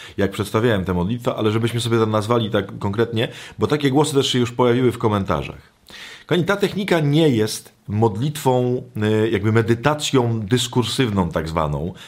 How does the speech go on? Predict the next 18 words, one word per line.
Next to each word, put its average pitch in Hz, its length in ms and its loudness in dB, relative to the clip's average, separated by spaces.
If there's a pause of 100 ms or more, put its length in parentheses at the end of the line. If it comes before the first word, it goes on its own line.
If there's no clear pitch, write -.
zaraz 92 180 -2
wytłumaczę, 92 360 -2
o 90 40 2
co 87 120 -6
chodzi, 85 380 -4 (360)
nie 120 100 2
jest 170 180 0
w 131 60 -2
żaden 139 220 2
sposób 151 300 0
tak 120 100 -2
zwaną 131 200 2
modlitwą 123 580 0
afektywną. 87 800 -4 (100)
Kochani, 110 180 -4
o 127 80 -4
co 127 140 -4
chodzi? 82 360 -4